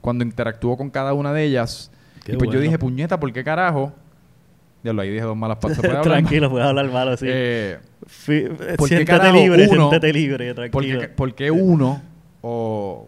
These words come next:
Speaker 1: o las personas en general, que es casi como un instinto que tenemos, lo queremos hacer siempre como solo? Y queremos, "Ah, esta idea es mía, yo la quiero desarrollar solo y la quiero proteger y quiero ser celoso con ella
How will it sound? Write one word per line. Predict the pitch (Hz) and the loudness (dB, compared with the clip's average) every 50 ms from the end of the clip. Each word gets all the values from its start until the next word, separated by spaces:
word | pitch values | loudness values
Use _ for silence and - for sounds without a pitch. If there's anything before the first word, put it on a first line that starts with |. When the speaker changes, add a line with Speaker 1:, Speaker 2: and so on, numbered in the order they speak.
| _ - _ _ _ _ | _ -20 _ _ _ _
Speaker 1:
o | _ 131 127 | _ -8 -6
las | 139 143 | -6 -6
personas | - - 131 131 - 143 156 180 | -6 -8 -8 -6 -6 -6 -4 -4
en | 190 196 | -2 -2
general, | 196 196 190 185 175 160 208 - | -2 -2 -2 -2 -2 -4 -4 -4
que | - 165 | -6 -6
es | 165 | -4
casi | - 156 151 | -4 -6 -4
como | 180 185 185 180 | -2 -2 -2 -2
un | 180 180 | -2 -2
instinto | 175 170 165 170 175 175 180 165 175 175 | -2 -4 -2 -2 -4 -4 -2 -4 -6 -6
que | 165 170 | -4 -4
tenemos, | 165 160 156 160 175 180 175 165 156 147 156 - - - - - _ _ _ _ _ _ _ | -6 -4 -4 -2 -2 -2 0 -2 -2 -2 -6 -12 -20 -20 -20 -20 _ _ _ _ _ _ _
lo | 131 139 139 | 4 4 4
queremos | 135 139 123 123 127 139 135 | 4 2 -2 -2 -2 -4 -6
hacer | 160 - 190 170 | -6 -6 -6 -8
siempre | - - 185 170 - 175 170 | -6 -8 -8 -6 -6 -6 -6
como | 175 175 160 143 | -4 -6 -6 -6
solo? | 123 - - 107 131 147 139 107 90 87 | -6 -6 -6 -6 -6 -6 -6 -8 -10 -12
Y | 90 101 | -16 -12
queremos, | 92 98 104 123 135 143 151 | -10 -10 -8 -8 -8 -8 -6
"Ah, | 147 139 | -6 -8
esta | 123 - - | -8 -6 -8
idea | 143 143 147 147 | -6 -4 -2 -4
es | 147 147 | -4 -4
mía, | 139 143 151 147 143 | -4 -4 -4 -4 -4
yo | 139 135 | -4 -4
la | 135 135 | -4 -4
quiero | 131 139 143 | -4 -4 -6
desarrollar | 143 139 - 147 127 131 127 131 139 147 | -4 -4 -4 -4 -4 -2 -2 -2 -4 -4
solo | 131 - - 151 151 147 147 151 147 | -6 -6 -6 -4 -2 0 0 0 0
y | 143 | 0
la | 135 131 | -2 -2
quiero | 120 127 131 143 | -2 -2 -2 0
proteger | 139 156 147 - 143 139 143 143 151 143 | 0 -2 -2 -2 -4 -4 -2 -2 -2 -2
y | 143 131 | -4 -4
quiero | 123 131 131 | -4 -6 -6
ser | 139 - 147 143 | -4 -6 -6 -6
celoso | - 170 143 147 143 139 - 156 | -4 -4 -2 -2 -4 -4 -4 -6
con | 147 143 139 | -6 -4 -4
ella | 143 143 143 143 143 143 139 131 | -4 -4 -4 -2 -2 0 -2 -2